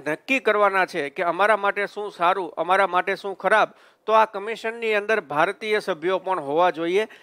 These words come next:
જે લોકો અમારી પરિસ્થિતિ સમજી શકે, અંગ્રેજો અમારી પરિસ્થિતિ સમજી શકે નહીં. એના લીધે સાયમન કમિશનનો વિરોધ થયો અને નારો આપવામાં આવ્યો, "સાયમન ગો બેક."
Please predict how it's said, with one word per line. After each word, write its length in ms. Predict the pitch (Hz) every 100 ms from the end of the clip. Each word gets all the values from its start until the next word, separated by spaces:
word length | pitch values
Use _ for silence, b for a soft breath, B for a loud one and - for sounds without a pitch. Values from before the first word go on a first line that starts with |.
| _ -
જે 120 | 185
લોકો 280 | 196 196 202
અમારી 320 | 170 175 185
પરિસ્થિતિ 640 | 165 170 180 170 175 240 - -
સમજી 300 | 180 175 180
શકે, 240 | 180 170
અંગ્રેજો 480 | 165 151 185 208 202
અમારી 280 | 185 185 180
પરિસ્થિતિ 500 | 156 170 165 170 156
સમજી 300 | 156 147 151
શકે 380 | 143 135 175 214 b b b -
નહીં. 180 | 175 B B
એના 280 | - 190 240
લીધે 300 | 220 202 214
સાયમન 460 | 208 180 185 220 226
કમિશનનો 580 | 208 214 208 202 208 185
વિરોધ 360 | 156 175 202
થયો 280 | 208 214 226
અને 260 | 214 185 170
નારો 380 | 151 165 220
આપવામાં 520 | 220 190 - 190 190 175
આવ્યો, 200 | 190 202
"સાયમન 600 | - 156 180 196 208 196
ગો 280 | 156 156 165
બેક." 380 | 156 165 139